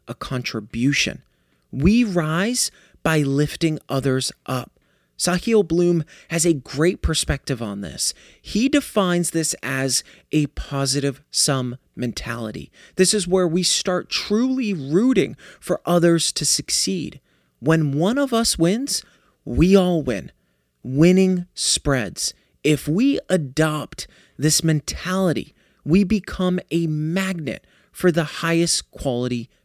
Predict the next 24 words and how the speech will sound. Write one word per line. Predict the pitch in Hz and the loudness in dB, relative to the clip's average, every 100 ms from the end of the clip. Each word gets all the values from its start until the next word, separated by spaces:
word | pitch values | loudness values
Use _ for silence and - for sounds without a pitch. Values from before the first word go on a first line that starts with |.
| _ | _
people. | - 127 117 82 - _ _ _ _ _ _ _ _ _ _ _ _ | -8 -6 -6 -10 -12 _ _ _ _ _ _ _ _ _ _ _ _
Number | 143 147 156 | -2 0 0
two, | - - 185 262 285 - - _ - | -2 0 0 0 -4 -12 -20 _ -2
mostly | 151 196 262 - 240 | 2 4 4 2 0
care | - 196 190 | 0 0 2
about | 180 175 175 | 4 2 2
things | 175 160 156 - - - | -2 0 -2 -4 -8 -6
when | 147 151 | 0 2
you | 147 | 2
can | - 147 | 0 -8
control | 131 131 - 135 123 | -6 -8 -4 0 0
the | 120 120 - | -2 -6 -6
outcome. | 117 95 - - - _ _ _ _ _ - | -6 -6 -12 -14 -16 _ _ _ _ _ 4
It | 247 - _ | 4 2 _
is | 208 196 151 - | 4 4 2 -4
wasted | - 113 147 220 254 - 247 226 - _ _ _ - | -6 0 4 4 2 0 -2 -4 -8 _ _ _ 0
energy | 180 180 131 - - _ _ _ _ - | 4 4 0 -6 -10 _ _ _ _ 0
when | 151 156 | 2 4
we | 185 202 | 4 2
worry | 139 165 226 190 107 _ _ _ | 0 0 2 0 -2 _ _ _
about | - 151 165 | 0 2 4
the | 165 | 0
things | - 175 170 151 | 0 0 2 0
that | 156 139 | 0 -2